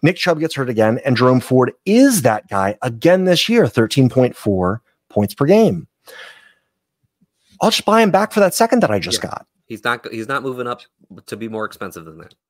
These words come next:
Speaker 1: Right. He's not gonna, he's not gonna move into a first. So basically, so basically I cleared out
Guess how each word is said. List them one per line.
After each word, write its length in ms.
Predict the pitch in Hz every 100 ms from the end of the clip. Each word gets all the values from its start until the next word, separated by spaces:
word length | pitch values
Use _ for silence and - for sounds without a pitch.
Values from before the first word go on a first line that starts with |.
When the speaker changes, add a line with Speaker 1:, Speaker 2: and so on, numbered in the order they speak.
| -
Speaker 1:
Right. 360 | 123 135 113 -
He's 240 | - 135 127
not 180 | 170
gonna, 240 | 214 202 170
he's 180 | 147 139
not 100 | 151
gonna 100 | 170
move 140 | 190 175
into 100 | 160
a 40 |
first. 260 | - 131 -
So 60 |
basically, 400 | 123 190 196 - -
so 400 | - 156 156 156 - - _ _ _ _ -
basically 380 | 123 220 220 208
I 40 | 165
cleared 280 | - 190 180
out 180 | 170